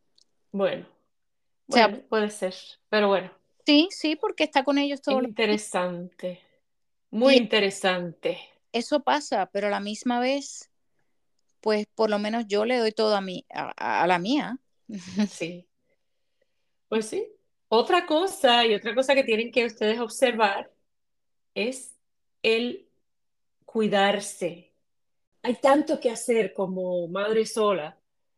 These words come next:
Speaker 1: y esto, pues, por lo menos es lo que yo he encontrado,
Speaker 2: Ujú.
Speaker 1: que uno no hace el tiempo para uno. O sea, yo no saco el tiempo para, ay, para ir al gimnasio necesariamente o para, am,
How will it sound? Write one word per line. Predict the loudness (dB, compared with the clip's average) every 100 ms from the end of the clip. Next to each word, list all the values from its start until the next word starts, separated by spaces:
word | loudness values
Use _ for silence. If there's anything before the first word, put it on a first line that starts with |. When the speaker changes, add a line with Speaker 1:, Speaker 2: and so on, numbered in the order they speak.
| _
Speaker 1:
y | 0 2
esto, | 2 4 2 2
pues, | -6 -2
por | 0
lo | 0
menos | 0 0 0
es | 0
lo |
que | 0
yo | 0
he | -4
encontrado, | -6 -10 -8 -10 -10 -14 _ _ _ _ _
Speaker 2:
Ujú. | 4 4
Speaker 1:
que | 4 2 0 0 -2 -4 -10 _ _ _ -14
uno | -8 0 2
no | 4 4
hace | 2 0
el | 0 0
tiempo | -2 0 -2 2
para | 2 2
uno. | 0 -2 -4
O | -4
sea, | 0 0 -2 -18 -20 -18
yo | -2 -2
no | -2
saco | -2 0 0
el | 0
tiempo | -2 -2 -2 0
para, | 0 2 0 -2 -4 -8 _ _ _ _ _ _ -16
ay, | -12 -10 -12 -14 -18 _ -4
para | -2 0
ir | 0 -2
al | -4
gimnasio | -4 0 0 0 0
necesariamente | -2 -4 0 2 4 2 -2 -6 -4 -4
o | -2
para, | -2 0 0 -2 -4 -8 -10 -14 _ _ _ _ _ _
am, | -10 -6 -8 -8 -14